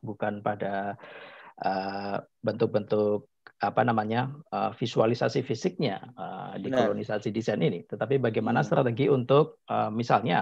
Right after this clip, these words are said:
Speaker 1: memunculkan suara-suara atau pemikiran-pemikiran yang berangkat dari,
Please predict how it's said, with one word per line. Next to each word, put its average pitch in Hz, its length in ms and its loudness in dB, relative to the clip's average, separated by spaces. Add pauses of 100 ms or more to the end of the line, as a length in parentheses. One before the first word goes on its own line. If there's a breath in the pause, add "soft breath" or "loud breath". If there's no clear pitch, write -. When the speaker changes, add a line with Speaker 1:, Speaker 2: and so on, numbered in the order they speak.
Speaker 1:
memunculkan 123 720 4
suara-suara 131 800 4
atau 175 480 4
pemikiran-pemikiran 131 880 0
yang 123 160 2
berangkat 107 400 0
dari, 123 400 2